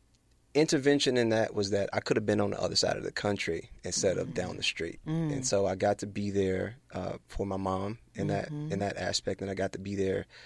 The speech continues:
Speaker 1: uh, for my family who, who, who needed me, and I, I needed them, you know, instead of me
Speaker 2: Mm-hmm.
Speaker 1: trying to grab a flight and
Speaker 2: Right.
Speaker 1: get in there, and a, and a week later having to, to deal with the aftermath of everything. So I
Speaker 2: And you must have felt a, um,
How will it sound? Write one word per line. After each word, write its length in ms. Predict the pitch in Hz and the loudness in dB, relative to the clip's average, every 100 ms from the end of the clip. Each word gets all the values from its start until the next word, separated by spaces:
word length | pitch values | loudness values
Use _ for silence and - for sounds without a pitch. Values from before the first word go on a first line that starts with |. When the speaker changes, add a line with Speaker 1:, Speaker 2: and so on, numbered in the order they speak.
| - - - | -20 -18 -4
Speaker 1:
uh, 160 | 92 | -2
for 140 | 92 101 | -2 -4
my 100 | 92 | -6
family 500 | - 98 95 95 92 | -2 -2 0 -2 -6
who, 240 | - 95 - | -6 -10 -8
who, 240 | 98 95 | -8 -8
who 100 | - | -6
needed 280 | 101 98 95 | -4 -2 -2
me, 100 | 95 | -2
and 100 | 92 92 - | -2 -4 -4
I, 60 | 90 | -4
I 20 | |
needed 320 | 95 95 90 | -2 -4 -6
them, 240 | - 90 - | -6 -8 -8
you 120 | 95 | -8
know, 80 | 90 | -8
instead 240 | - - 92 | -4 -2 0
of 60 | |
me 80 | 90 | -2
Speaker 2:
Mm-hmm. 60 | 151 | -4
Speaker 1:
trying 220 | 95 90 | -4 -4
to 100 | 82 - _ _ _ - - | -8 -12 _ _ _ -20 -18
grab 320 | - 104 101 95 | -10 -6 -4 -6
a 60 | |
flight 400 | - - 92 90 | -6 -4 -2 -4
and 260 | - 95 - - - | -8 -14 -14 -14 -8
Speaker 2:
Right. 300 | 175 160 151 | -4 -2 -2
Speaker 1:
get 140 | 123 107 | 0 2
in 140 | 98 | 2
there, 260 | 98 95 92 | 0 0 0
and 140 | 92 | -2
a, 260 | 92 - - | -6 -8 -8
and 100 | 92 | -8
a 60 | 90 | -6
week 300 | 98 95 - | -6 -8 -6
later 260 | 92 90 | -4 -2
having 320 | 90 95 87 87 | -2 -6 -8 -8
to, 260 | - 92 - | -6 -8 -8
to 100 | - | -10
deal 240 | 95 92 90 | -6 -6 -4
with 140 | 87 | -6
the 140 | - | -6
aftermath 600 | 95 95 - - 107 110 | -6 -6 -6 -10 -12 -14
of 120 | - - | -14 -12
everything. 460 | - - - - - | -12 -14 -14 -14 -12
So 140 | - | -10
I 60 | - - - - | -10 -12 -10 2
Speaker 2:
And 160 | 156 | 4
you 80 | 165 | 4
must 380 | 180 160 147 - | 4 2 0 -2
have 80 | 139 | -4
felt 420 | - 160 143 139 - | -2 0 0 0 -6
a, 280 | 127 127 135 | -6 -6 -8
um, 440 | 120 - - - | -10 -10 -14 -16